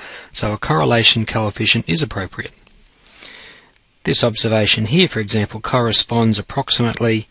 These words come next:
to a change in minute ventilation of about five litres per minute and a change in the end tidal C O two of maybe minus one point one five percent.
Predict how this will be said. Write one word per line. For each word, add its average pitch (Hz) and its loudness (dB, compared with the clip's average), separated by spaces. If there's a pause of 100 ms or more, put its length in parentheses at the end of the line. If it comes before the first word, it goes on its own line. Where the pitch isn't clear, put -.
(580)
to 107 -4
a 101 -4
change 123 4
in 113 6
minute 107 2
ventilation 110 0
of 101 -4
about 101 -4
five 131 0
litres 131 2
per - -2
minute 180 2 (2500)
and 104 0
a 104 0
change 123 4 (560)
in 104 0
the 107 0
end 117 4
tidal 107 0
C 120 2
O 110 2
two 117 0
of 113 -4 (840)
maybe 147 2
minus 110 4
one 104 2
point 104 -6
one 104 -2
five 95 -8
percent. - -2